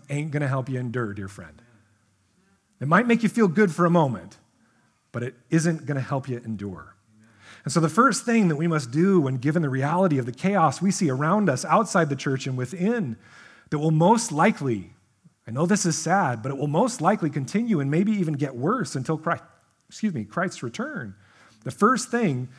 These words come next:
is that we must be on guard. Be on guard against false teachers and false gospels.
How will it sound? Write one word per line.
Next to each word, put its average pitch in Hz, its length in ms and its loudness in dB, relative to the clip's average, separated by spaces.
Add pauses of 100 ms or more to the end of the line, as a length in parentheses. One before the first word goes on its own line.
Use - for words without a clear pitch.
(240)
is 120 160 -4
that 156 80 -2
we 156 100 -4
must 135 300 -4
be 151 280 0
on 123 340 -8
guard. 90 340 -8 (880)
Be 156 160 2
on 196 180 4
guard 139 340 4
against 117 300 -6
false 156 400 -8
teachers 110 500 -8
and 104 140 -10
false 101 320 -12
gospels. - 640 -18